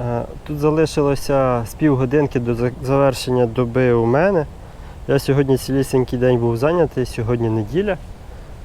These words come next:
Сьогодні ми сходили до церкви, з'їздили в аквапарк, потім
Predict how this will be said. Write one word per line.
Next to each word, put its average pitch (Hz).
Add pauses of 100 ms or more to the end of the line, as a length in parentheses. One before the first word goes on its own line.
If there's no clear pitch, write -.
(760)
Сьогодні 135
ми 127
сходили 120
до 110
церкви, 175
з'їздили 107
в 107
аквапарк, 165 (760)
потім 117